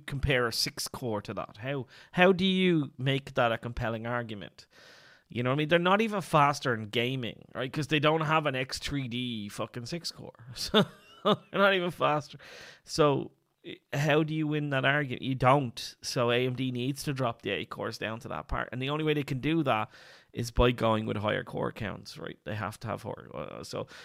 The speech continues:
everyone's saying this is a sixteen core. I, I find that dubious at best, because I'm like,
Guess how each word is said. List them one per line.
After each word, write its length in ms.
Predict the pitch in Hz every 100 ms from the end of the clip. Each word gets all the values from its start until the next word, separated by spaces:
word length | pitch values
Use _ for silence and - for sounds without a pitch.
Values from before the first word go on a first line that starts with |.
| - -
everyone's 400 | 160 165 180 185
saying 180 | 170
this 120 | 151 139
is 120 | 127
a 40 |
sixteen 640 | - 135 - - 139 131 135
core. 440 | 139 135 123 -
I, 240 | - - 117
I 60 |
find 400 | 135 117 117 110
that 320 | 104 - 101 104
dubious 540 | 113 117 113 110 -
at 140 | 101
best, 420 | - 92 107 - -
because 240 | 92 104
I'm 120 | 101
like, 240 | 104 -